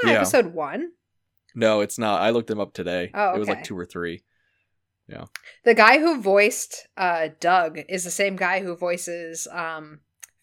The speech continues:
Speaker 1: Fry in Futurama.
Speaker 2: Oh, okay.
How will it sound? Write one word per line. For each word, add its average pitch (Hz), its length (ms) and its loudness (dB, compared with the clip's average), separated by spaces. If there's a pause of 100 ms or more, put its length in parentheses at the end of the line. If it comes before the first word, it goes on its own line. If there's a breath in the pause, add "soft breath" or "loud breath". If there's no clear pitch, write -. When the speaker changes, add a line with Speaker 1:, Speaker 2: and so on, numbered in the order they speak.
(100)
Speaker 1:
Fry 185 600 0
in 175 160 -10
Futurama. 170 680 -4 (1160)
Speaker 2:
Oh, 208 140 2
okay. 170 320 0